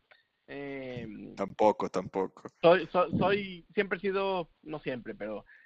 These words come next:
Speaker 1: llevo años que me ha gustado mucho el Atlético Madrid. No sé si pueda, eh, darle la voltereta al Chelsea.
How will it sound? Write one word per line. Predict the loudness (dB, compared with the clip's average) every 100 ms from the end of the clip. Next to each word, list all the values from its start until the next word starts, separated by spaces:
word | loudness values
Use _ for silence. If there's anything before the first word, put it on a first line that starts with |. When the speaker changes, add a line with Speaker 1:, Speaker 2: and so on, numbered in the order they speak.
| -12
Speaker 1:
llevo | 4 8 10 10
años | 10 6 2 -4 -4
que | 0
me | 2
ha | 2
gustado | 0 0 0
mucho | -2 -4
el | -4
Atlético | -4 -4 -6 -6
Madrid. | -4 -2 -2 -4 -6
No | -2 -2
sé | -2 -6
si | -6
pueda, | -2 2 4 2 -2 _ _ _ _ -16
eh, | -10 -8 -6 -6 -8 -10 -14 _ _ _ _ _ -16
darle | 0 2 6 8 8 8 6 2
la | 4 4
voltereta | 4 0 0 2 0
al | -2
Chelsea. | 4 4 4 -2 -6